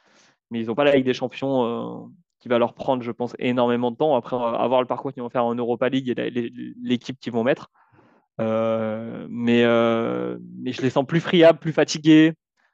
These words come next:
Euh, je sais pas, j'ai, j'ai, j'ai moins confiance. Il y a, il y a moins d'individualité forte,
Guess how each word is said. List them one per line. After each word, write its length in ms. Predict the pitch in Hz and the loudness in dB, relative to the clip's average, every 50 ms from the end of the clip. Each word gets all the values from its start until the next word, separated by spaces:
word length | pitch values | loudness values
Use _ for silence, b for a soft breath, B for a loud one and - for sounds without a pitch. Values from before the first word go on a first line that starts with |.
| _ _ _ - | _ _ _ -8
Euh, 520 | 120 120 123 123 123 123 123 123 120 120 120 - _ _ _ _ _ _ _ _ _ _ _ _ _ - - - | -6 -4 -2 -2 -2 -2 -4 -6 -6 -8 -10 -12 _ _ _ _ _ _ _ _ _ _ _ _ _ -20 -20 -14
je 120 | - 131 | -12 -10
sais 160 | 131 - 151 139 | -2 0 2 4
pas, 180 | 135 131 123 | 4 4 4
j'ai, 260 | 117 120 131 135 135 | 2 2 0 0 0
j'ai, 220 | 120 113 147 165 147 | 0 -2 -2 -2 0
j'ai 140 | 123 143 139 | 2 0 2
moins 220 | 147 147 156 170 | 2 2 0 0
confiance. 560 | 170 - 175 160 - 180 175 170 180 175 - - | 0 -2 -4 -4 -2 -2 -2 0 -2 -2 0 2
Il 40 | |
y 40 | 147 | 2
a, 60 | 139 | 2
il 80 | 165 156 | 2 2
y 60 | 160 | 0
a 40 | 151 | 0
moins 200 | 147 151 170 180 | 0 0 -2 -2
d'individualité 680 | 180 170 160 156 156 151 151 139 147 143 139 139 143 139 | -2 -2 -4 -6 -10 -14 -10 -6 -4 -4 -4 -4 -6 -4
forte, 240 | - 160 147 - | -4 -4 -4 -4